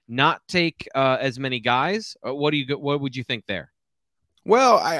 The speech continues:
Speaker 2: I think at this point, you're probably looking at just one more. Now, could you get in the situation where you have a scholarship or two left, T. Frank, and your guy is the best available, and he plays receiver, or he's considered an athlete and could be in the secondary, or could be a receiver, kinda like we talked about with,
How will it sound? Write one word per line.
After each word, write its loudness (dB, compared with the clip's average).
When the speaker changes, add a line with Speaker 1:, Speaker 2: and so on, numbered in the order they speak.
Speaker 2:
I 6
think 0
at 4
this 2
point, 2
you're 2
probably 4
looking 2
at 0
just 0
one 2
more. 2
Now, 6
could 2
you 0
get 8
in 4
the 0
situation -2
where 4
you 2
have 2
a -2
scholarship -2
or -4
two -4
left, 0
T. 0
Frank, -2
and -2
your -2
guy 2
is -2
the -8
best 0
available, 0
and -2
he -6
plays -2
receiver, -2
or -2
he's -8
considered -2
an 0
athlete -2
and -6
could -6
be -2
in -2
the -4
secondary, -2
or -6
could -6
be -2
a -2
receiver, -6
kinda -6
like -4
we -8
talked -4
about -2
with, -4